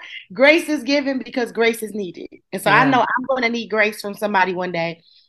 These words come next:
Speaker 1: I know I'm gonna need somebody to just be like, "You know what, Tosh, you having a rough day. I,
Speaker 2: Yeah.
Speaker 1: I get it." So I have to s-, extend that same grace to other people. Um, but I just, I don't live with regrets. I really don't. I don't, I don't have anything that I could say,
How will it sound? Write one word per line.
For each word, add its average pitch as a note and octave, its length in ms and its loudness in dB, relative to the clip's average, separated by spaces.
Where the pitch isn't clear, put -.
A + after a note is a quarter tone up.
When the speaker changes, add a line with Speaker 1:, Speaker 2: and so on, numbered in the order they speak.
Speaker 1:
I G#3 80 4
know A#3+ 140 4
I'm A3+ 120 6
gonna A#3 120 2
need A#3 140 -2
somebody G3+ 440 0
to F3+ 120 -14
just G3+ 200 -4
be G3 80 -4
like, F#3 220 -4
"You G#3 60 -8
know G3+ 120 0
what, F#3+ 140 -4
Tosh, F#3 360 -2
you G3 100 -6
having F#3 260 0
a F3+ 60 -8
rough F3+ 220 -6
day. E3 420 -6
I, F3+ 140 0
Speaker 2:
Yeah. E3+ 160 2
Speaker 1:
I G#3 100 2
get G3+ 140 -2
it." - 220 -12
So G#3+ 140 -4
I B3 80 4
have C4 260 2
to G#3+ 80 -2
s-, G#3+ 140 -8
extend A3 440 0
that F#3+ 140 0
same A3 320 -2
grace G3+ 280 -4
to G3+ 140 -8
other F3 160 -6
people. B3+ 460 -8
Um, F#3 440 2
but - 140 4
I C4+ 120 4
just, D4 240 0
I C4 80 2
don't C#4+ 280 0
live C#4+ 200 2
with C4+ 200 -2
regrets. C4 560 -8
I A3 80 4
really B3+ 440 -2
don't. C4 320 -2
I G3+ 80 2
don't, B3 240 2
I A3+ 80 4
don't B3+ 160 0
have A#3+ 320 0
anything B3 360 -4
that A3 100 0
I A3 80 4
could A3+ 160 -8
say, G#3+ 340 0